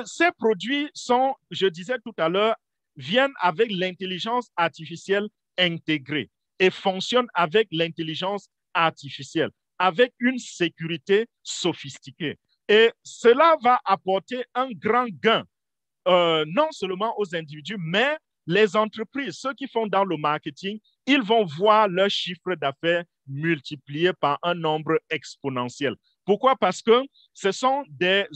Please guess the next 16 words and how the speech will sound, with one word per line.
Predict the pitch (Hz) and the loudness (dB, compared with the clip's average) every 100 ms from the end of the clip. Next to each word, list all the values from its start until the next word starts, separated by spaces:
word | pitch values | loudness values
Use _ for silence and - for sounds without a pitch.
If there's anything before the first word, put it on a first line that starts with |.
| 123 196 | -12 -10
outils | - 233 262 285 _ _ - | -10 -8 -6 -8 _ _ -2
innovants, | 240 208 196 190 190 160 98 _ _ 254 | 0 4 2 2 2 0 -4 _ _ -2
une | 285 | -2
technologie | - 202 185 190 190 190 240 - 190 | 0 -2 0 0 0 0 -8 -14 -10
innovante | 185 185 156 196 131 - 110 - _ _ | -6 -6 -4 -6 -6 -10 -18 -20 _ _
qui | - 285 285 | -2 0 2
n'existe | 202 170 120 269 277 - 247 | 0 -2 -6 -8 -4 -2 0
encore | 175 175 214 220 | -2 -2 2 2
nulle | 170 190 262 - | 0 -4 -6 0
part | 190 196 185 | 0 2 -2
sur | - 262 254 | -8 -10 -6
le | 156 | -6
marché. | 135 131 131 147 101 _ _ - | -4 -4 -6 -10 -12 _ _ 0
Et | 208 | 0
cette | - 302 - | 2 0 0
technologie-là | 196 185 185 180 175 240 214 202 | -2 -2 -2 -2 -2 -2 0 0